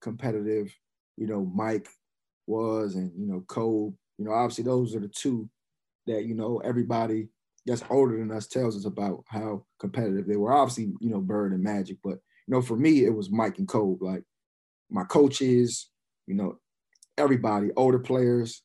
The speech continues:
you know, vets, they would tell me, man, how competitive those two were. And just to hear stories about those two and being around Kevin and Steph and Bron, it's just like, <laughs> these dudes is just as competitive as the stuff I'm hearing and stuff I'm seeing. Is just like,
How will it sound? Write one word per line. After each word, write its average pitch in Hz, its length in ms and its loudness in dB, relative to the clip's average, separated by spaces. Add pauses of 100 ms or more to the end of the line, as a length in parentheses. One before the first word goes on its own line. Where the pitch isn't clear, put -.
you 113 80 -6
know, 104 280 -4
vets, 123 480 0
they 113 80 0
would 101 120 -2
tell 117 200 -2
me, 110 100 -4
man, 104 140 -4
how 107 140 -4
competitive 113 520 -2
those 98 180 -4
two 85 200 -10
were. 80 220 -8 (1040)
And 113 160 2
just 139 140 -4
to 151 80 0
hear 151 140 4
stories 151 400 4
about 135 260 2
those 123 240 0
two 160 280 6
and 113 220 -2 (120)
being 139 220 2
around 127 500 0
Kevin 135 380 0
and 113 180 -4
Steph 135 420 -4
and 107 240 -6
Bron, 127 320 -2
it's 123 120 -6
just 113 140 -10
like, 92 240 -8 (560)
<laughs> 190 120 -8 (880)
these 147 180 -4
dudes 131 400 0
is - 200 -2 (360)
just 180 260 4
as 190 220 4
competitive 175 500 4
as 131 200 2
the - 60 -12
stuff 127 260 0
I'm 175 160 2
hearing 123 260 -2
and 113 340 -6
stuff 123 240 -4
I'm 127 140 -2
seeing. 139 400 -4
Is 110 120 -6
just 107 140 -10
like, 104 180 -6